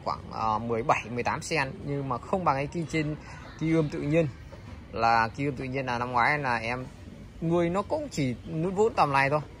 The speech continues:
Nhưng mà đến cuối năm nó, nó toàn như thế này này. Đấy, to vật như này này, bây giờ vẫn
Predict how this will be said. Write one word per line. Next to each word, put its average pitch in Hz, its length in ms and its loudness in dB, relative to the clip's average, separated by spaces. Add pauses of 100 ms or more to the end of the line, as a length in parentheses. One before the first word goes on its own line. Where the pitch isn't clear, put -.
(380)
Nhưng 156 100 0
mà 151 100 6
đến 151 240 2
cuối 170 120 2
năm 160 200 6
nó, 151 140 2
nó 156 160 2
toàn 135 200 4
như 143 100 0
thế 156 120 0
này 151 160 6
này. 127 80 -4 (760)
Đấy, 151 160 0 (100)
to 151 200 2
vật 151 160 2 (120)
như 160 100 0
này 147 160 4
này, 135 160 0
bây 143 100 0
giờ 139 140 4
vẫn 151 120 -2